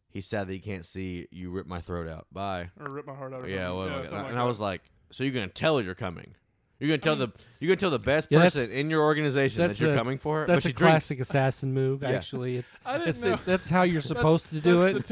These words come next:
Speaker 2: typical
Speaker 1: <laughs>
Speaker 2: assassin
Speaker 1: Yeah,
Speaker 2: move.
Speaker 1: like, "I'm coming for you."
Speaker 2: <laughs> I didn't know. I didn't know if I liked or, <laughs> or extremely disliked the fact that Colin Farrell had so much respect for the assassin game that he's like, "These were John Malkovich's last words, and I will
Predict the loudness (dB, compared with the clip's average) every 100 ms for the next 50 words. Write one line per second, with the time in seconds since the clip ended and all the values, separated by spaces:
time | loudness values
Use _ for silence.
0 | -6 -6 -6 -6 -4 -2 2 2 2 0
1 | -2 0 2 6 6 6 4 4 0 _
2 | _ _ -20 -16 -8 -2 -2 -2 -4 0
3 | 2 2 -2 -2 -2 -2 -4 -6 -6 -8
4 | -6 -4 -4 -4 -4 -4 -6 -10 -14 _
5 | _ -18 -12 -8 -8 -10 -14 -20 -12 -8
6 | -6 -4 -4 -6 -8 -14 _ _ _ _
7 | _ _ -18 -18 -20 _ _ -20 -10 -8
8 | -8 -12 -12 -10 -10 -10 -10 -10 -10 -10
9 | -10 -10 -10 -10 -10 -12 -8 -8 -10 -12
10 | -10 -8 -8 -8 -6 -8 -10 -10 -8 -10
11 | -10 -16 -14 -10 -10 -10 -16 -16 -16 -14
12 | -12 -12 -14 -16 -18 -18 -16 -12 -12 -10
13 | -10 -12 _ _ _ _ -8 -6 -4 -4
14 | -6 -4 -6 -8 -12 -12 -12 -10 -10 -10
15 | -6 -6 -8 -12 -10 -6 -6 -6 -4 -2
16 | -2 -4 -10